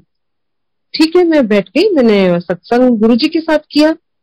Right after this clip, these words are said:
अब मुझे उस दिन बुखार था because मुझे कोविड चल रहा था, तो मेरे पंखे बंद थे, कुछ भी on नहीं था, बस बिल्कुल कमरा ऐसे था।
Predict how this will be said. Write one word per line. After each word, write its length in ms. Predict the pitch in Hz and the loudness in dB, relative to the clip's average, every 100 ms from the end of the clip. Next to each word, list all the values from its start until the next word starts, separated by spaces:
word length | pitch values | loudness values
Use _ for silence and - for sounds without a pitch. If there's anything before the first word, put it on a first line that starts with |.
| _ _ _ _ _ - | _ _ _ _ _ -4
अब 100 | - | 2
मुझे 280 | 247 262 330 | 4 4 2
उस 80 | - | 2
दिन 220 | 359 277 | 2 2
बुखार 380 | 240 220 202 202 | -2 -2 -2 0
था 140 | 262 | -2
because 320 | 262 247 226 | -2 0 0
मुझे 240 | 220 214 311 | 0 -2 -4
कोविड 400 | - 220 190 180 | 0 2 2 0
चल 220 | 180 156 | -4 -4
रहा 140 | 165 | -4
था, 200 | 160 170 160 _ _ _ _ - | -6 -8 -10 _ _ _ _ -2
तो 100 | 294 | 2
मेरे 260 | 294 277 294 | 4 2 0
पंखे 460 | - 233 220 269 | 0 -2 0 0
बंद 280 | 220 190 190 | 0 0 -2
थे, 360 | 185 208 202 202 | -2 0 0 -2
कुछ 320 | - 294 - | -6 -8 -2
भी 80 | 311 | 0
on 160 | 262 208 | 2 2
नहीं 260 | 208 196 | 2 0
था, 340 | 185 233 339 - _ _ _ _ _ _ - | -2 -4 -6 -10 _ _ _ _ _ _ -10
बस 200 | 202 - 214 | -8 -6 -4
बिल्कुल 600 | 233 285 277 269 262 233 | -2 0 2 2 0 -2
कमरा 340 | 214 208 220 | -2 0 -2
ऐसे 300 | - 180 190 | -2 -8 -10
था। 160 | 180 | -10